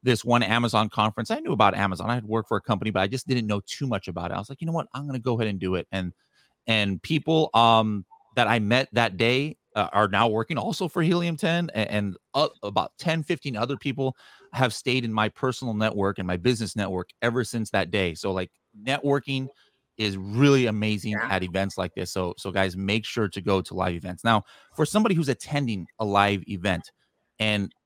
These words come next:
Speaker 1: if I want to network, if I wanna g-, get out there, like, what should I do? L-, like, you know, maybe I'm on the shy side, you know, Victoria, like, should I just, like, introduce myself to people I run into, or how do I start?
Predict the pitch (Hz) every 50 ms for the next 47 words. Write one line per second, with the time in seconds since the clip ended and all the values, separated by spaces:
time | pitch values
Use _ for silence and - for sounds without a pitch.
0 | _ _ - 120 - 110 117 107 107 127 139 147 151 - - 131 117 110 104 107
1 | 104 95 - - 98 104 98 98 117 120 127 123 113 104 98 - _ _ _ _
2 | _ _ _ _ _ - _ _ _ - 143 143 120 107 156 143 127 98 120 117
3 | 113 - - 95 87 80 80 87 104 107 - - _ _ _ _ 110 107 135 175
4 | 175 - - 160 151 131 120 107 117 107 87 82 - - 101 113 110 120 123 123
5 | 117 107 - - 151 156 135 120 127 151 175 214 359 427 427 359 - - - -
6 | - - - - 302 - - 117 104 92 95 107 117 113 101 95 110 101 - 131
7 | 120 120 117 110 107 104 - _ - - 160 135 135 156 156 - 131 127 - -
8 | _ _ _ _ - _ _ - 139 139 - 120 98 85 143 175 240 - - 294
9 | 247 240 220 - 247 233 226 - 233 165 - 226 - - 240 202 185 147 143 165
10 | 160 165 190 220 302 220 - 226 233 240 294 311 - - 185 202 220 202 151 143
11 | - - 180 175 175 -